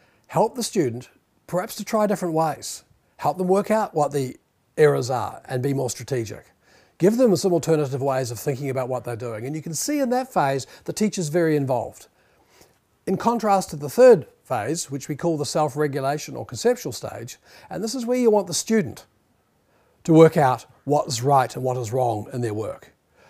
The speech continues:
Want them to have a go at working out other strategies. You want them to think aloud and talk with other students about how they understand the material.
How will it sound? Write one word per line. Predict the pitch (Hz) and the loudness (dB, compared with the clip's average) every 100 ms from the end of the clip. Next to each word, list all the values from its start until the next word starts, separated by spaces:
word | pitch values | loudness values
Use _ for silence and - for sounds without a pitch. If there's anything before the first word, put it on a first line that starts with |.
| _ _ | _ _
Want | 175 185 185 | -2 0 2
them | 180 233 131 | 4 4 4
to | 151 | 0
have | 160 | 0
a | 151 | 0
go | 143 147 | 4 4
at | 139 | 4
working | 143 143 143 | 0 -2 -2
out | 131 | 0
other | 127 120 | -2 -4
strategies. | - 123 117 110 - - | -4 -4 -6 -10 -16 -8
You | 135 | -2
want | 156 170 139 | -2 -2 0
them | 240 214 | 2 2
to | 117 | -4
think | 131 190 185 | -2 -2 0
aloud | 143 117 95 - | -2 -2 -6 -8
and | 139 120 | -8 2
talk | 151 143 | 2 2
with | 139 | 4
other | 143 143 | 4 2
students | - 127 101 - - _ _ _ _ _ _ - | -2 -4 -4 -8 -10 _ _ _ _ _ _ -8
about | 131 135 123 - - - | -2 0 -2 -8 -20 -20
how | - 151 | 0 2
they | 151 139 | 4 2
understand | 135 123 - 131 127 | 0 -4 -2 -2 -4
the | |
material. | 120 - 131 117 - | -8 -6 -4 -6 -10